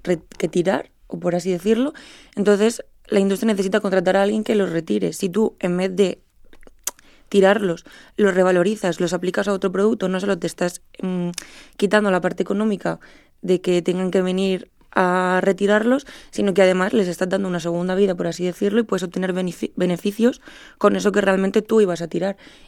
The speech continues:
Y también todo esto, pues, promueve la economía circular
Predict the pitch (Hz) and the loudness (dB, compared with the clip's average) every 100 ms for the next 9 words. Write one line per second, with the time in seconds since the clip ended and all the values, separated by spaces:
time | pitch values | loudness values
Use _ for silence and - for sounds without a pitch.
0 | - 202 175 180 180 185 190 185 190 - | -6 -2 0 0 -2 0 0 0 0 -2
1 | 220 - - - - 180 185 190 175 175 | -4 -6 -14 -10 -4 -2 0 0 0 -2
2 | 170 170 165 185 - 190 220 | -4 -4 -4 -6 0 0 0